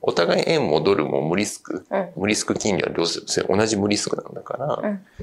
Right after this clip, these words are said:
Speaker 1: 無リスクなのに片方のポジションの方が儲かるってなるとおかしいのね。
Speaker 2: うん。
Speaker 1: だから絶対最低取引っていうのが入って、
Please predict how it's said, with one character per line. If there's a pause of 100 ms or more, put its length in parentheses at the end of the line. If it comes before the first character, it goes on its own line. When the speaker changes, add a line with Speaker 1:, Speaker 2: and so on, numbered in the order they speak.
(360)
Speaker 1:
無
リ
ス
ク
な
の
に
片
方
の
ポ
ジ
シ
ョ
ン
の
方
が
儲
か
る
っ
て
な
る
と
お
か
し
い
の
ね。
Speaker 2:
う
ん。
Speaker 1:
だ
か
ら
絶
対
最
低
取
引
っ
て
い
う
の
が
入
っ
て、